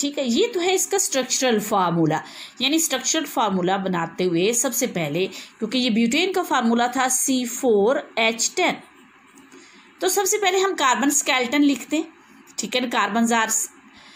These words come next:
linked with each other, यानी एक दूसरे से जुड़े हुए हैं,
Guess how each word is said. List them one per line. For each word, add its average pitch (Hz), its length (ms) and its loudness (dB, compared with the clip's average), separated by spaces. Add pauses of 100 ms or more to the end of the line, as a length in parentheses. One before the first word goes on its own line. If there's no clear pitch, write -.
(200)
linked 247 280 0
with 247 160 0
each 233 180 0
other, 269 220 0 (200)
यानी 208 260 -4
एक 226 140 -2
दूसरे 233 260 0
से 247 140 0
जुड़े 190 340 2
हुए 247 120 0
हैं, 254 140 0